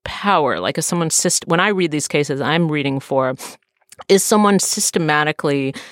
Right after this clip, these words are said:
taking advantage of their position of power? Now, I'm not saying I can tell the difference between these two things, but is someone systematically taking advantage of their position of power and sort of getting high off of it, you know, when it's absolutely clear that woman after woman after woman is, like, uncomfortable or rejecting him,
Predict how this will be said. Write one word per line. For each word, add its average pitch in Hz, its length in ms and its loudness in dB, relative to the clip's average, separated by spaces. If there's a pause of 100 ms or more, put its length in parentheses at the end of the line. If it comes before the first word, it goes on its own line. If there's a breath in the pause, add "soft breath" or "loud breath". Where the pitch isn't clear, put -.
(160 loud breath)
taking 180 400 2
advantage 147 720 0
of 143 280 0
their 139 200 4
position 143 420 -2
of 139 120 -6
power? - 180 -4
Now, 180 140 2
I'm 180 80 2
not 196 160 2
saying 165 180 2
I 139 60 2
can 139 180 -4
tell 220 520 0
the - 180 -6
difference 120 340 -4
between 127 320 -6
these 120 160 -6
two - 140 -4
things, 117 280 -4
but - 200 -2 (200 loud breath)
is 175 140 2
someone 208 320 2
systematically 156 880 0
taking 185 380 -2
advantage 143 400 -4
of 127 180 -6
their 143 240 2
position 151 460 -4
of 127 160 -8
power 143 340 0
and 131 180 -4
sort 139 200 -4
of 123 160 -12
getting 147 240 0
high 214 400 0
off 131 240 0
of 120 120 -4
it, 98 300 -4 (280 loud breath)
you 170 120 4
know, 139 380 2 (160 loud breath)
when 165 160 2
it's 151 260 0
absolutely 160 640 0
clear 202 480 2
that 147 160 2
woman 160 320 2
after 131 240 -2
woman 156 240 0
after 135 220 -4
woman 143 500 -2
is, 127 160 -6
like, 123 160 -2
uncomfortable 139 540 -4
or 123 100 -2
rejecting 147 560 -2
him, 143 320 -4